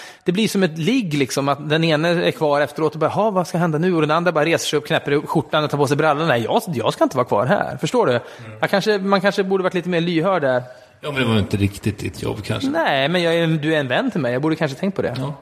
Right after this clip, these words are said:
Speaker 2: men det får en ny chans i höst.
Speaker 1: Ja.
Speaker 2: Bättre. Eh, då tror jag i och för sig kanske att det, eh, ja, livet, det har hänt en del som förra året.
Speaker 1: Mm.
Speaker 2: Ja, och det känns också som att det kanske inte behöver vara samma vakuum efteråt.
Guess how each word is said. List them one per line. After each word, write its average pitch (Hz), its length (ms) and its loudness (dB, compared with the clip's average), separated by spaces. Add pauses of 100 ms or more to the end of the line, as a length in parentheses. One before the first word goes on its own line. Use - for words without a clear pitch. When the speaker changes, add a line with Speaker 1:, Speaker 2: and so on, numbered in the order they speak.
Speaker 2:
men 110 120 -6
det 117 100 -2
får 139 120 -2
en 131 80 0
ny 135 140 0
chans 101 260 -4
i 110 40 -4
höst. 117 240 -8
Speaker 1:
Ja. 151 240 4
Speaker 2:
Bättre. 120 400 -4 (580)
Eh, 113 300 2
då 113 180 2
tror 110 200 2
jag 101 60 6
i - 20 4
och 98 40 0
för 95 80 -4
sig 104 160 2
kanske 107 280 -2
att 101 140 -6
det, 110 260 -2 (140)
eh, 123 260 2 (540)
ja, 110 160 -2 (440)
livet, 127 800 2 (1400)
det 143 60 0
har 139 80 4
hänt 175 200 0
en 127 100 2
del 101 160 4
som 95 140 -2
förra 98 200 -2
året. 117 140 -8
Speaker 1:
Mm. 233 220 4 (960)
Speaker 2:
Ja, 113 300 4
och 110 120 0
det 110 80 2
känns 110 260 2
också 104 240 -4
som 107 120 -2
att - 320 -4
det 110 160 -4
kanske 107 360 0
inte 104 400 0 (220)
behöver 107 360 4
vara 107 200 2
samma 101 300 2
vakuum 107 440 2
efteråt. - 540 -10